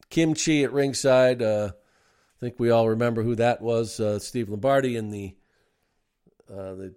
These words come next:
Safari outfit and Whippleman. Well, I guess they needed both of them to try and push him here. But, uh, you know, I have to tell him, "No, you gotta roll him over to cover him." <laughs> So,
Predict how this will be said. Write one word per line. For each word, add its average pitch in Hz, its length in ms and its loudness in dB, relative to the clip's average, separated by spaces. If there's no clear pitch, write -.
Safari 139 560 0
outfit 123 440 -4
and 110 260 -6
Whippleman. 110 460 0
Well, 98 180 -6
I 101 80 -6
guess 110 220 -6
they 113 80 -4
needed 117 280 -4
both 165 240 4
of 107 120 -2
them 92 220 -8
to 98 340 -8
try 107 180 -4
and 101 160 -8
push 110 240 -6
him 98 80 -8
here. 101 380 -8
But, 104 300 -6
uh, 104 340 -2
you 104 80 -4
know, 98 80 -6
I 95 60 -6
have 101 100 -8
to - 60 -18
tell 120 180 -2
him, 107 80 -2
"No, 127 140 2
you 117 120 0
gotta 170 200 4
roll 190 180 6
him 175 100 4
over 165 300 6
to 117 200 -8
cover 107 340 2
him." 85 260 -10
<laughs> 95 60 -20
So, 113 260 -4